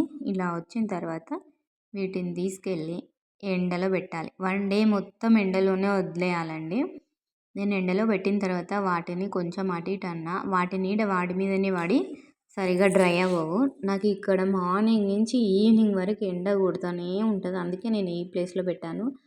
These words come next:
ఓ కొద్దిసేపు ఎండ వచ్చి పోయే ప్లేస్లో పెట్టకండి, మార్నింగ్ నుంచి ఈవినింగ్ వరకు ఎండ ఉంటది కదా, ఆ ప్లేస్లో పెట్టుకోవాలి. ఇదండి, నేనైతే అవి ఎండిన తర్వాత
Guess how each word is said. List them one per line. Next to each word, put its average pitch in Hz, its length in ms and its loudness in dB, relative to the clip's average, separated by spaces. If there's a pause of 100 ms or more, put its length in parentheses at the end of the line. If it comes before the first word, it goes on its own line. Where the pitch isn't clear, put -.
(540)
ఓ 208 60 0 (100)
కొద్దిసేపు 240 680 4
ఎండ 226 240 6
వచ్చి 214 240 0
పోయే 202 280 4
ప్లేస్లో 196 380 0
పెట్టకండి, 185 480 -2
మార్నింగ్ 208 400 0
నుంచి 220 220 0
ఈవినింగ్ 196 340 2
వరకు 185 260 0
ఎండ 180 260 0
ఉంటది 190 400 0
కదా, 175 180 -2
ఆ 202 100 -2
ప్లేస్లో 175 380 -6
పెట్టుకోవాలి. 175 480 -2 (500)
ఇదండి, 190 440 0
నేనైతే 196 520 2 (140)
అవి 190 200 0
ఎండిన 185 360 2
తర్వాత 180 380 -2